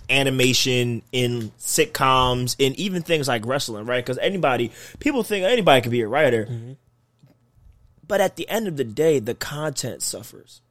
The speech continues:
Speaker 2: Yeah.
Speaker 1: And that's what y-, you know, people at the top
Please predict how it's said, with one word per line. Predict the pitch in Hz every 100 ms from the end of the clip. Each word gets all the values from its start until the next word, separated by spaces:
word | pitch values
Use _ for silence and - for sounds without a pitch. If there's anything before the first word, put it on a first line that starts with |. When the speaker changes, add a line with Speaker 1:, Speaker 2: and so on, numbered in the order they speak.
| _
Speaker 2:
Yeah. | 104 95 - - _ _ _ _ -
Speaker 1:
And | 143 135
that's | 147 170 175
what | 175 151 -
y-, | 127 _ _ -
you | 139
know, | - _ _
people | - - 156
at | 127
the |
top | 110 - 156 127 -